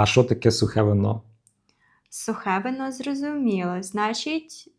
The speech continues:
Speaker 1: Воно не солодке, тобто там менше цукру, так?
Speaker 2: Так.
Speaker 1: Менше.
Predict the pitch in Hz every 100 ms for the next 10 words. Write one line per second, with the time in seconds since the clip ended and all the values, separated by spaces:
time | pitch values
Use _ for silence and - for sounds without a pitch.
0 | - 101 101 107 117 120 110 107 117 113
1 | 113 107 98 - 107 104 - 104 - -
2 | 120 110 113 113 110 104 101 98 - -
3 | - 98 104 - - 196 170 - - 117
4 | 101 98 101 - 98